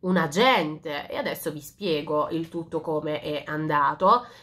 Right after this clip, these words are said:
Non vi inserirò qui, eh, spezzoni di video perché potrebbero urtare, urtare la sensibilità di molti. La mia lo, l'hanno parecchio urtata, mm, devo dire la verità.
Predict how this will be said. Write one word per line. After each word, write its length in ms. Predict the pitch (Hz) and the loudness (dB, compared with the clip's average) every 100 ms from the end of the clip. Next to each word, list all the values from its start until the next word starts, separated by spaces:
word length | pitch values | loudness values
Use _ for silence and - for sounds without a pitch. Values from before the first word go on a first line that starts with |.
| - | -6
Non 200 | 190 208 | -2 -2
vi 120 | 196 | -2
inserirò 640 | 185 - 165 165 170 165 | -6 -6 -4 0 2 2
qui, 360 | - 196 170 147 | -2 -6 -4 -4
eh, 120 | 160 | -6
spezzoni 500 | 151 - 165 185 180 | -10 -14 -8 -4 -2
di 140 | 160 160 | -4 -2
video 500 | 180 175 156 147 147 | 0 2 2 2 2
perché 220 | 165 170 | -2 -6
potrebbero 440 | 170 165 160 165 | -4 -6 -4 -2
urtare, 380 | 160 156 151 156 | -2 -2 -2 -2
urtare 540 | 165 165 - 226 190 | -4 -4 6 8 8
la 100 | 156 | 2
sensibilità 560 | 156 170 - 160 156 160 | -6 -10 -12 -10 -10 -8
di 140 | 156 | -8
molti. 640 | 160 156 147 151 202 214 175 | -6 -6 -6 -6 -4 -4 -2
La 100 | 160 | -2
mia 340 | 190 185 156 | 0 2 0
lo, 260 | - 170 170 | 0 2 2
l'hanno 400 | 165 170 185 175 | 4 4 4 2
parecchio 360 | 160 185 196 165 | -2 -4 -6 -10
urtata, 600 | 151 165 151 151 143 151 | -6 0 0 0 -2 -2
mm, 440 | 143 - 85 - | -6 -14 -14 -10
devo 200 | 160 160 | -6 -6
dire 220 | 160 165 | -6 -4
la 80 | 160 | -4
verità. 580 | 156 151 151 147 151 185 | -4 -4 2 6 6 4